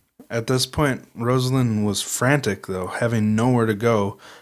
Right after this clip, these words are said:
and she was terrified that Henri would use his mafia connections to track them down. And Oaxaca is deep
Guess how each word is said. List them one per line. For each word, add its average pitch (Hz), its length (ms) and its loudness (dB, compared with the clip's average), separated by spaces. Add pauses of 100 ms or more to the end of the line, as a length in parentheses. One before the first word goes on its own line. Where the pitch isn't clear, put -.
(180)
and 104 200 -6
she - 120 -4
was 107 160 -2
terrified 127 520 2
that 104 140 0
Henri 110 340 2
would 101 200 0
use 104 240 0
his 104 320 -4
mafia 110 420 0
connections 104 600 -2
to 98 100 -2
track 104 380 -2
them 95 200 0
down. 92 420 0 (320)
And 123 280 0
Oaxaca 143 500 0
is 107 380 0
deep 117 720 -4